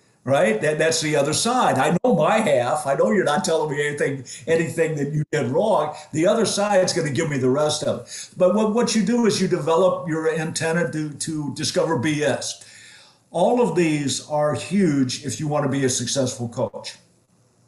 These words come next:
right? You better be, you better be able to communicate and help your client communicate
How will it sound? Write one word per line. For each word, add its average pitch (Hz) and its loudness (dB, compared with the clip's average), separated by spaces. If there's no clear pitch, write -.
right? 180 -2
You 127 -2
better 156 2
be, 170 2
you 135 2
better 196 2
be 202 2
able 196 2
to 139 -6
communicate 175 -2
and 143 -4
help 233 0
your 170 0
client 196 -2
communicate 127 -2